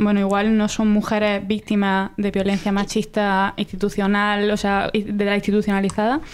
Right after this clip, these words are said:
pero las madres de hijos, me incluyo, incluyo a mi madre, de padres separados, divorciados,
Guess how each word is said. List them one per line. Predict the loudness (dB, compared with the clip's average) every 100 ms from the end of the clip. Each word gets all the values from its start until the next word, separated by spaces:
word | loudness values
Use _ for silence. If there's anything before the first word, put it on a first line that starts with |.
| -18 -18 -18 -8
pero | -4 0 0
las | 0 0
madres | 2 2 0 0 0 0 0 -2
de | -2 0 0
hijos, | 0 0 0 2 2 -2 -4
me | 0 2
incluyo, | 2 2 2 2
incluyo | 2 2 2
a |
mi | 2
madre, | 2 2 0 -4 -8 -6
de | -4
padres | 0 0 0
separados, | -2 -2 0 2 2
divorciados, | 2 0 0 0 0